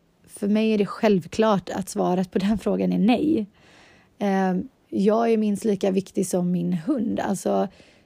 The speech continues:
om jag ska vara rädd om min hunds kropp, om min hunds välbefinnande, om min hunds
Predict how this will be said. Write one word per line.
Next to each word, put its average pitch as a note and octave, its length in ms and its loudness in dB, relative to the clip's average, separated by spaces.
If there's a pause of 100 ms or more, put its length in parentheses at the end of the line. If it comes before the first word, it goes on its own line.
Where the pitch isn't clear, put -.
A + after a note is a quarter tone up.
(220)
om G#3 200 -2
jag A3 260 -2
ska A#3+ 180 -4
vara G#3+ 260 0
rädd F#3+ 420 -2 (500)
om G3+ 160 -2
min A#3 220 2
hunds G3 340 0
kropp, - 440 -8
om G3 220 -2
min G#3+ 200 0
hunds G3+ 360 -4
välbefinnande, F#3+ 840 -4
om F#3+ 120 -2
min G#3 200 -2
hunds F#3+ 460 -4